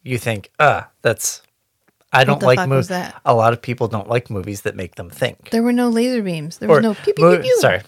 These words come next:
Speaker 1: maybe not movies that make you think. Movies that
Speaker 2: Require thought.
Speaker 1: if you think about it, you get a lot more out of the movie.
Speaker 2: Right.
Speaker 1: Rather than just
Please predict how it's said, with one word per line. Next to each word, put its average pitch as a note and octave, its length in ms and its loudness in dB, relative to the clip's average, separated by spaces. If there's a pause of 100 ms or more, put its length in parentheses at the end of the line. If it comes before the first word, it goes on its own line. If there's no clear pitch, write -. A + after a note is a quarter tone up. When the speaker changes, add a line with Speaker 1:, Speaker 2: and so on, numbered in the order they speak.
(120)
Speaker 1:
maybe D3+ 200 2
not D3 160 4
movies C3 260 2
that - 120 0
make G2+ 320 -8
you G2 80 -8
think. - 280 -12 (100)
Movies D3 560 -2
that A2 460 0 (680)
Speaker 2:
Require F3 460 -6
thought. F#3 160 -2
Speaker 1:
if F#3+ 240 4
you G3 180 0
think - 680 -4
about F#2+ 400 2
it, - 380 -8 (500)
you A#2 160 -6
get B2 220 2
a A2+ 60 4
lot G#2 380 2
more G#2 560 -4
out G2 200 -4
of F2 120 -12
the F#2+ 80 -14
movie. D#2 400 -16 (220)
Speaker 2:
Right. E3 240 -6 (180)
Speaker 1:
Rather G#2+ 380 -2
than G2 180 -8
just - 440 -4